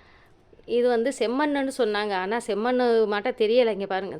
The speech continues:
செம்மண்ணு தான் நம்ம கேட்டது, வண்டிக்காரர் கொண்டு வந்து இந்த மாதிரி மண்ணை கொடுத்துருக்காருங்க. இதுல ஒரு பங்கு எடுத்திருக்கிறேன். அடுத்து கோகோ பீட்டில் ஒரு பங்கு எடுத்திருக்கிறேன். நம்ம இது வரைக்கும் நான் வந்து எம் சாண்டு சே-, கலந்து ம-, செடி வச்சதே இல்லைங்க. இதான் முதல் முறையா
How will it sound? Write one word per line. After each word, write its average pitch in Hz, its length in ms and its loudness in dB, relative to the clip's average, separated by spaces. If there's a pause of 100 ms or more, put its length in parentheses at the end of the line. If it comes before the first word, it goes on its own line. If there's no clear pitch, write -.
செம்மண்ணு 233 420 0
தான் 262 140 0
நம்ம 214 140 -2
கேட்டது, 247 440 4 (100)
வண்டிக்காரர் 214 500 0
கொண்டு 214 220 -4
வந்து 226 180 0
இந்த 214 160 -2
மாதிரி 208 220 -2
மண்ணை 214 240 -2
கொடுத்துருக்காருங்க. 190 680 -6 (400)
இதுல 262 240 4
ஒரு 226 160 4
பங்கு 202 300 2
எடுத்திருக்கிறேன். 196 560 -4 (480)
அடுத்து 208 300 0 (380)
கோகோ 233 320 4
பீட்டில் 214 340 2
ஒரு 214 220 4
பங்கு 190 260 -2
எடுத்திருக்கிறேன். 180 480 -4 (300)
நம்ம 202 320 -2
இது 202 140 2
வரைக்கும் 233 340 2
நான் 220 120 -2
வந்து 202 240 0
எம் 226 180 2
சாண்டு 285 280 2
சே-, 233 160 0 (320)
கலந்து 226 360 2 (240)
ம-, 190 160 -6
செடி 220 320 0
வச்சதே 254 400 2
இல்லைங்க. 220 280 0 (280)
இதான் 233 280 0
முதல் 254 240 4
முறையா 226 320 2